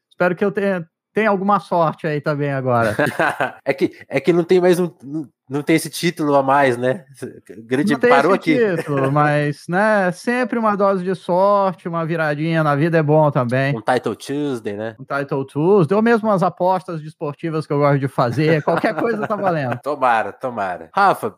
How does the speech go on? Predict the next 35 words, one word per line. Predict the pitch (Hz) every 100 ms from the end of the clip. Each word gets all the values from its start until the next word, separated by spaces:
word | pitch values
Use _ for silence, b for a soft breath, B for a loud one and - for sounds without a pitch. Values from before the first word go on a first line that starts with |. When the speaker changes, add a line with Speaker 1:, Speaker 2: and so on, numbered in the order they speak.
| _
Speaker 2:
é, | 127 135 135 127 113 101 92 - _ _
eu | 139 190 -
acho | 135
que | - 170 -
vale | 127 185 160
saber, | 165 160
você | 120 117
é | 175
um |
cara, | 175 147 123 95 _
né, | 107 117
um | 110 107
maranhense, | 117 113 90 95 117 117 - 123 110 _ _
né, | 104 110
um | 110 107 104
cara | 117 113
que | -
começou | 120 -
no | 120
xadrez | 123 113 120 110
muito | 120 139 -
cedo. | - 120 123 135 131 131 123 -
Antes | 208 214
da |
gente | 226 -
falar | 175 160
de |
xadrez, | - 135 156
vamos | 180 208
falar | 214
um | 208
pouco | 208 202
da, | 185 180 156
da, | 151
dessa, | 131 131 151